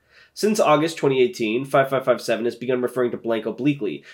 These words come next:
using the existing Argo sign for data expunged,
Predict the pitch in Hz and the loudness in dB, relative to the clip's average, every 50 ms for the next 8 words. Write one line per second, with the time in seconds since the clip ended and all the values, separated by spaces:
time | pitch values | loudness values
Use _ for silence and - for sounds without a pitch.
0 | - - 139 127 139 139 131 131 123 110 139 151 147 - 151 135 - 123 131 123 | -6 -4 -2 2 2 2 0 0 -4 -2 -2 -4 -2 -2 -4 0 2 2 2 2
1 | 123 120 120 - 127 113 113 117 117 - 123 110 - 123 120 117 107 98 - - | 2 0 0 0 -2 0 0 -2 -2 -4 -4 0 2 2 2 2 0 -4 -6 -8
2 | - - 127 117 98 90 67 - - - - | -2 0 0 0 0 -4 -10 -12 -14 -14 -16